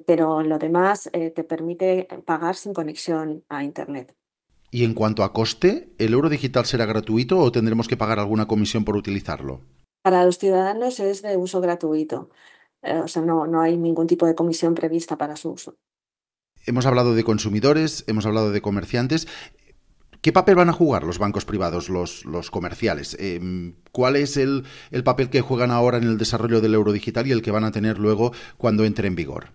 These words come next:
Speaker 1: Pues las, eh, las, eh, entidades, los proveedores de servicios de pago, los intermediarios financieros, serán los que tengan el acceso al cliente final y son los que canalizan, digamos, las transacciones hacia un motor central de pagos, ¿no?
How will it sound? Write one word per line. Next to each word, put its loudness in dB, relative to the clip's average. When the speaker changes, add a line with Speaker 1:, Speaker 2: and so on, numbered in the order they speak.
Speaker 1:
Pues 2
las, 2
eh, 0
las, -2
eh, -4
entidades, 4
los 2
proveedores 4
de -4
servicios -4
de -2
pago, 2
los -4
intermediarios -4
financieros, 2
serán 4
los 2
que 0
tengan 4
el 4
acceso 2
al 4
cliente 0
final 2
y 0
son 2
los 4
que -2
canalizan, 2
digamos, -4
las -4
transacciones 0
hacia -2
un 2
motor 4
central 0
de 0
pagos, 2
¿no? -4